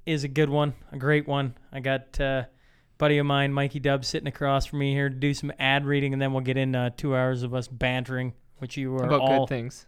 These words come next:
Speaker 1: That, yeah, that's right. That's <laughs> right.
Speaker 2: About good things about Mike and Sean.
Speaker 1: <laughs> That's right. Lloyd, Lloyd Regional Health,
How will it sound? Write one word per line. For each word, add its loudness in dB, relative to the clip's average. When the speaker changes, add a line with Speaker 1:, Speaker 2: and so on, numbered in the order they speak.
Speaker 1:
That, 0
yeah, 0
that's -2
right. -4
That's -2
<laughs> -20
right. -4
Speaker 2:
About 0
good 2
things 2
about 0
Mike -4
and -4
Sean. -8
Speaker 1:
<laughs> -16
That's 6
right. 8
Lloyd, 8
Lloyd 8
Regional 4
Health, 4